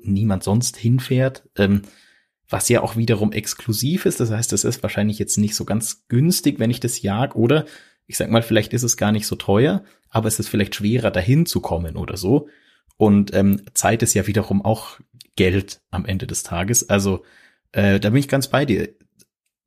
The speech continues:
Der, äh, sozialer Vergleich spielt eine total große Rolle, ähm, welchen Druck ich da empfinde sozusagen, wie, äh, wie glücklich mich mein Gehalt oder mein Lebensstandard macht oder wie sehr ich mich unter Druck fühle,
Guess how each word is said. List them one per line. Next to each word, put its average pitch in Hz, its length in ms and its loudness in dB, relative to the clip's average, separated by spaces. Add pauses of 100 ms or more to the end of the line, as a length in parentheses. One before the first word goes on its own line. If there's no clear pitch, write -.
Der, 104 280 2
äh, 101 60 2
sozialer 131 440 0
Vergleich 110 340 -2
spielt 131 300 0
eine 120 120 2
total 113 320 -2
große 123 360 -2
Rolle, 120 540 2
ähm, 113 260 0 (680)
welchen 110 920 0
Druck 175 380 -2
ich - 180 -8
da 95 340 2
empfinde 180 640 2
sozusagen, 87 840 -6
wie, 101 400 0 (400)
äh, - 100 -20 (560)
wie 107 300 -4
glücklich 113 420 2
mich 101 240 2
mein 101 460 4
Gehalt 117 520 0
oder 95 140 -2
mein 87 200 -2
Lebensstandard 95 680 0
macht 101 340 -2
oder 87 220 -6
wie 92 100 -6
sehr 104 240 2
ich 101 140 0
mich 98 160 -4
unter 101 180 -6
Druck - 320 -4
fühle, 120 480 0